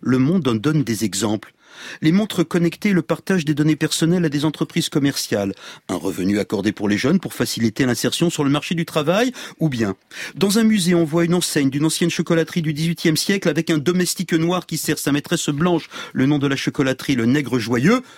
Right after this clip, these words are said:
Qu'en pensez-vous ? Cette question qui ferait les délices bruyants d'un plateau télé. Tiens, Cyril Hanouna et sa bonne volonté en promotion sont dans Libération. Affaire récalée le jeune Clément, futur médecin j'espère,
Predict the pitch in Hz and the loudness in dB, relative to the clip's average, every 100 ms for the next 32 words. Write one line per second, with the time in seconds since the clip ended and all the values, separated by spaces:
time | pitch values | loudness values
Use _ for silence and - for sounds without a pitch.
0 | - - 254 269 247 202 - 160 110 107 | -16 -2 0 2 0 0 2 0 0 -6
1 | 202 _ - - - - 127 - 123 - | -8 _ -20 -20 -8 -2 -2 0 -2 -2
2 | - 165 - 117 - 117 120 113 98 117 | -2 -2 -2 -6 -4 -2 0 0 0 -2
3 | - 113 98 117 139 113 107 117 - 110 | 0 -2 0 0 0 0 -2 -4 -2 -2
4 | - 101 156 226 - - - 302 - - | 0 2 2 0 -6 -6 0 0 0 -2
5 | 165 151 135 135 156 165 - 110 139 127 | 0 2 4 2 2 0 -2 0 2 2
6 | 127 127 139 120 - 120 120 - 120 - | 2 0 0 -2 0 0 0 0 0 2
7 | 254 147 127 113 101 - 135 214 - - | 2 2 0 0 -2 -2 0 0 -2 -16
8 | - 135 - 120 - 113 107 104 151 170 | -8 -6 -4 -4 -2 0 0 0 0 0
9 | - 98 113 190 - - 135 120 120 113 | 0 0 2 0 -4 -8 -4 0 2 0
10 | - 110 98 - - 131 | 0 -2 -2 -2 -2 -2